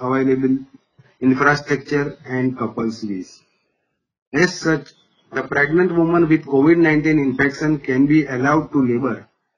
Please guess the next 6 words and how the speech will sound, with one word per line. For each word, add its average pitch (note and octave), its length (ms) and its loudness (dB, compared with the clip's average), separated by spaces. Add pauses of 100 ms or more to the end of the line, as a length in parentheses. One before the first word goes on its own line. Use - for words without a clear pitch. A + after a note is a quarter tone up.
(140)
and C3+ 380 -2
indications E3 880 0 (180)
for C3+ 240 0
intervention D#3 720 0
should C#3 300 -4
follow B2+ 440 -2